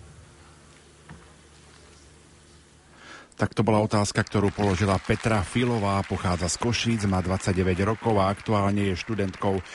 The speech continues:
náboženskej výchovy na Teologickej fakulte v Košiciach Katolíckej univerzity v Ružomberku. Aktívne participuje na aktivitách Univerzitného pastoračného centra v Košiciach. No a v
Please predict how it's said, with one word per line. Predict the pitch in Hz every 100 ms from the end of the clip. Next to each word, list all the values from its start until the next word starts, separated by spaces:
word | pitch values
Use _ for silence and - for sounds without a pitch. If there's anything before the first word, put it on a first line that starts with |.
| - - 104
náboženskej | 110 110 101 104 - 98
výchovy | 95 98 110 98
na | 90
Teologickej | - 110 101 92 - 98
fakulte | - 95 104 101 87
v | -
Košiciach | 107 - 110 - 123 120
Katolíckej | - 85 92 87 - 90
univerzity | 92 92 87 95 92
v | 78 98
Ružomberku. | 95 110 110 110 - 139 - - - - - - - -
Aktívne | 110 120 147 135 120
participuje | 120 104 120 127 - 117
na | 107
aktivitách | 101 - 110 104 104 95 -
Univerzitného | 117 104 92 101 - 95
pastoračného | 87 92 - 95 90 98 90
centra | 87 101 87 90 82
v | 73 - -
Košiciach. | - 120 - 131 - 135 135 - - - - - -
No | 139
a |
v | 147